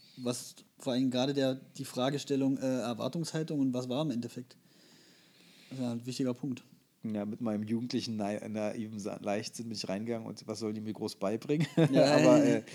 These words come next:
Speaker 2: nee, ähm, ich meine, am Ende arbeite ich ja jetzt schwerpunktmäßig, äh, in dem Bereich und
Speaker 1: Ja.
Speaker 2: es war schon, ähm, so drei Jahre später sehr cool, äh,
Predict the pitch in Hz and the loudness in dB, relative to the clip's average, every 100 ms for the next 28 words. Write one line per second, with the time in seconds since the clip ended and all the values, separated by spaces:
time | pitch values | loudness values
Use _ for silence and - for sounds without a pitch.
0 | - - - 127 135 101 101 104 98 101 | -14 -12 4 10 10 8 2 0 0 -4
1 | 90 - - 90 107 117 110 98 117 123 | -6 -10 -14 -10 -2 0 0 -2 2 2
2 | 117 101 80 - - _ _ _ _ _ | 2 -4 -12 -20 -20 _ _ _ _ _
3 | - - 113 127 110 101 87 - - 92 | -16 -2 4 4 4 0 -2 -2 -2 0
4 | 95 117 - 110 104 - 110 104 104 95 | -2 -2 -8 -6 -4 -6 -6 -4 -4 -6
5 | 71 104 107 104 80 80 139 131 117 156 | -8 -6 -4 -4 -4 -4 -4 -4 -6 -6
6 | - - - - _ 117 90 - - 123 | -10 -18 -18 -20 _ -4 -2 -2 -2 -2
7 | 113 104 110 104 101 95 87 _ _ _ | -4 -6 -4 -4 -4 -6 -10 _ _ _
8 | _ _ - _ - 104 98 104 98 82 | _ _ -20 _ -16 -12 -6 -4 -4 -8
9 | - 98 98 107 107 - 110 127 101 101 | -14 -10 -6 -6 -6 -8 -6 -4 -2 -4
10 | - - 123 120 - - - _ 117 107 | -4 -2 -2 -2 -6 -20 -20 _ -4 -4